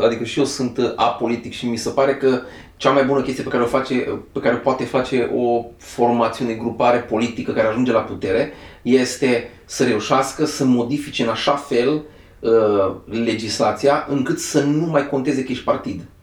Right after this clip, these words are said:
Adică să, să nu mai existe partide care să luptă pentru putere. Nu, îs specialiști.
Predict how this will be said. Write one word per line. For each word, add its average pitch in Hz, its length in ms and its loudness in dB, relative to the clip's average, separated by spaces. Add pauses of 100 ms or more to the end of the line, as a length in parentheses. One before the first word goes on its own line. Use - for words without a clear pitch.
(460)
Adică 127 580 0
să, - 360 0 (140)
să - 200 -4
nu 156 300 2
mai 151 220 2
existe 143 720 -2
partide 143 520 -2
care 123 140 0
să - 180 -4
luptă 143 220 0
pentru 117 260 -4
putere. 127 420 -2
Nu, 170 140 -4
îs 151 180 -2
specialiști. - 680 -2